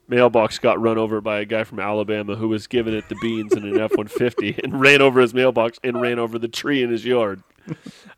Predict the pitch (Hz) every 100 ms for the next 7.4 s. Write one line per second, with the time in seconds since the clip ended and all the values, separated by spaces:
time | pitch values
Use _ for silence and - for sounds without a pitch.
0 | - 117 127 143 156 143 127 123 127 120
1 | 135 139 139 139 110 113 143 180 156 170
2 | 185 - 165 156 147 160 151 - 139 -
3 | 170 147 139 156 160 123 139 165 160 143
4 | 139 156 151 147 139 135 135 - - 117
5 | 131 131 120 117 117 117 110 117 120 120
6 | 117 110 117 - 117 110 123 - 123 117
7 | 113 113 113 113